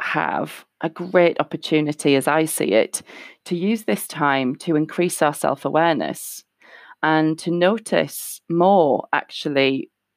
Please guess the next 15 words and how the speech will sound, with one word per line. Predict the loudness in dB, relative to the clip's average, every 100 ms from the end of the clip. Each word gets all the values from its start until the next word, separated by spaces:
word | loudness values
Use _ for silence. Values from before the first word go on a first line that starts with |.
| _ _ _ _
what | -4 2 2 0
triggers | -4 0 2
our | 0 -2
stress | -4 -4 -4 -2
reactions | -2 -2 -8 -6 -6 -8 -12 _ _ -20 -20 -18 -2
and | 0 2
be | 4
able | 4 4 2 0
to, | -2 0 2 2 0 -4 _
with | 0 2 2 -4 -6
increased | -4 0 -2 0
awareness, | 0 2 2 2 -2 -6 -14 -20 -20 -2
make | 0 0 -2
conscious | -2 -2 0 -6 -4
choices | 0 0 0 -4 -2 -8 -10